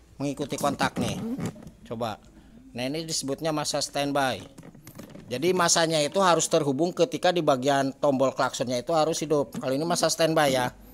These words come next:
Jadi mengikuti kontak nih untuk arus plus akinya.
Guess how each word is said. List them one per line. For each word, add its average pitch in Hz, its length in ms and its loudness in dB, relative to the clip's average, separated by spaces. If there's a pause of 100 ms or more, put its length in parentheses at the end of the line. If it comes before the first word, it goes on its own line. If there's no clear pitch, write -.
(720)
Jadi 127 200 -2
mengikuti 156 400 -2
kontak 156 440 0
nih 143 160 0
untuk 135 280 -4
arus 123 280 -2
plus 131 160 -2
akinya. 123 560 -4